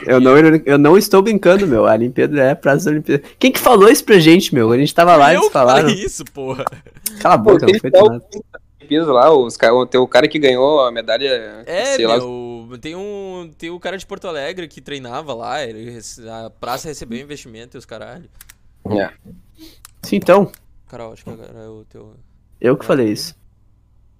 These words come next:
Speaker 2: É.
Speaker 3: <laughs> O cara tá com a namorada em casa metendo essa porra, né?
Speaker 1: <laughs> É, ele sabe o que é mais importante, né, meu?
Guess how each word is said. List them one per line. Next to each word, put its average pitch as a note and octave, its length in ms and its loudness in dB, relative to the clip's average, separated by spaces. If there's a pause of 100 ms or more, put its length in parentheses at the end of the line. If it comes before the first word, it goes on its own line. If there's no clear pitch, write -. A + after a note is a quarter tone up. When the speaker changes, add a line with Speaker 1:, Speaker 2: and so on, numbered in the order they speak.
(280)
Speaker 2:
É. A#2 180 -20
Speaker 3:
<laughs> - 80 2
O F3 80 2
cara - 160 -10
tá C3+ 100 -4
com - 120 -8
a C#3+ 80 -2
namorada C3+ 420 6
em C#3 40 -4
casa A#2+ 340 -2
metendo A#2+ 480 -4
essa A#2+ 80 -6
porra, A#2+ 400 -6
né? C3 220 -10
Speaker 1:
<laughs> - 540 -2 (2250)
É, B2+ 220 2 (580)
ele D3+ 200 -2
sabe C#3 260 -2
o - 20 -14
que - 80 -8
é C#3+ 40 0
mais C3+ 200 -4
importante, - 600 -12
né, - 80 -16
meu? C#3+ 220 -12